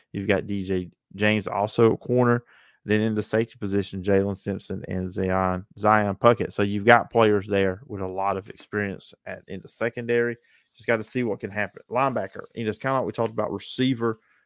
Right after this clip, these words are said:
on offense, it's linebacker. You gotta really pay attention to and see that, that improvement for Auburn there.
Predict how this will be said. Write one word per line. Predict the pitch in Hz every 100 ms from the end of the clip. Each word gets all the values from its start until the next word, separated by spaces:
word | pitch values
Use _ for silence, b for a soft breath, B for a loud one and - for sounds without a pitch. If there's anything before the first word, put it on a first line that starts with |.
| _
on | 98 87
offense, | 107 107 110 104
it's | 104 95 -
linebacker. | 101 98 92 92 - 95
You | 95
gotta | 98
really | 95 98
pay | - 98
attention | 95 101 95
to | - 98
and | 95
see | - 107 101
that, | 95 95 - b b b b
that | 107 98
improvement | 95 - 104 95 -
for | - 95
Auburn | 101 - -
there. | - 107 85